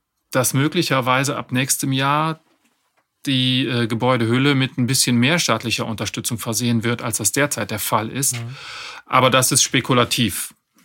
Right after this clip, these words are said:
Speaker 1: Es wird sich auf jeden Fall einiges ändern im nächsten Jahr.
Speaker 2: Ja, das ist, äh, natürlich eine, eine finanzielle Frage, also eine Frage der finanziellen Durchführbarkeit. Ähm, in der Praxis ist es häufig so, dass, äh, solche Sanierungsmaßnahmen, äh, zumindest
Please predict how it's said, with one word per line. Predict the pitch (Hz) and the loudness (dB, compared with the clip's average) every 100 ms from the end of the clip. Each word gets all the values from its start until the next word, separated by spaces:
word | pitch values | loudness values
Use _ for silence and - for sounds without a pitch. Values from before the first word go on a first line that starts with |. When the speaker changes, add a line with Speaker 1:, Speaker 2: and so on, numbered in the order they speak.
| _ - | _ -6
Speaker 1:
Es | - | -2
wird | 123 160 | 0 0
sich | 151 117 | 0 -2
auf | 120 | 0
jeden | 135 131 | 0 0
Fall | 127 | 0
einiges | 117 117 110 110 | 2 2 2 -2
ändern | 117 110 104 | -2 -2 -2
im | 110 | -2
nächsten | 107 98 - 110 | -6 -8 -8 -8
Jahr. | 104 113 - _ _ _ _ - - - - - - - - - | -10 -14 -20 _ _ _ _ -20 -20 -20 -20 -20 -18 -18 -18 -4
Speaker 2:
Ja, | 139 | -2
das | 127 120 | -2 -2
ist, | 143 | -4
äh, | 143 143 139 | -2 0 0
natürlich | 131 131 151 127 | 0 -2 -2 -2
eine, | 131 | -2
eine | 123 123 113 | -2 -4 -6
finanzielle | - - 143 175 180 180 170 185 165 139 | -8 -4 -2 0 0 -2 2 2 2 -2
Frage, | - 156 156 160 | -6 -2 0 0
also | 120 120 | -2 -4
eine | 117 | -6
Frage | 123 120 | -2 -2
der | 110 | -2
finanziellen | - 135 156 170 160 | -4 -4 -2 -2 -2
Durchführbarkeit. | 143 156 - 160 143 - 135 147 147 127 | -2 -4 -4 -4 -4 -2 0 2 0 -4
Ähm, | 120 123 120 120 | -4 -2 -2 -4
in | 127 | -4
der | 120 | -4
Praxis | - 127 - 165 | -4 -8 -4 -4
ist | 147 | -4
es | 139 | -6
häufig | 127 143 135 | -4 -4 -4
so, | - 139 | -4 -2
dass, | 123 127 - | 0 -2 -6
äh, | - 123 123 | -6 -4 -4
solche | 120 117 120 | -6 -4 -4
Sanierungsmaßnahmen, | 113 120 143 135 - 123 - 120 120 123 120 110 | -4 -4 -2 -4 -2 -2 -2 -2 -2 -2 -6 -6
äh, | 113 110 | -8 -8
zumindest | - 127 127 - | -6 -4 -4 -6